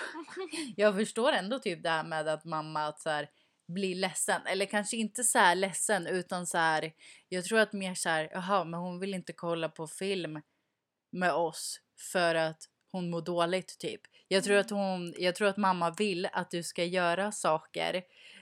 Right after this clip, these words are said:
Speaker 2: med, med dem så att typ så här,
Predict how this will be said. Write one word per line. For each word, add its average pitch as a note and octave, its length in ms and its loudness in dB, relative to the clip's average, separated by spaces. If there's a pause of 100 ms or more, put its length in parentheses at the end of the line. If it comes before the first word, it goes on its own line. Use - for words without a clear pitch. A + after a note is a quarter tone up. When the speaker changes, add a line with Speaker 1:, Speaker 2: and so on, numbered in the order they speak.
(140)
Speaker 2:
med, E3+ 500 6 (1300)
med A3+ 400 10
dem F#3 260 4
så G3 200 4
att F3+ 360 4
typ G3+ 260 -2
så - 120 -6
här, E3+ 280 0